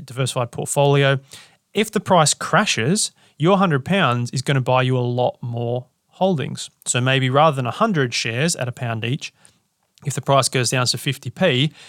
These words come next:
you know, you're gonna be able to pick up two hundred shares at that same price. So as the market goes through these cycles, you know, it means that you're able to buy more when the price is low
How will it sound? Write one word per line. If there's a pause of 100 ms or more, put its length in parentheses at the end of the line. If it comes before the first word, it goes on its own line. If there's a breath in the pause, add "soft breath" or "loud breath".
(120)
you
know,
you're
gonna
be
able
to
pick
up
two
hundred
shares
at
that
same
price. (600 loud breath)
So (840)
as
the
market
goes
through
these
cycles,
you
know, (100)
it
means
that
you're
able
to (300 soft breath)
buy
more
when
the
price
is
low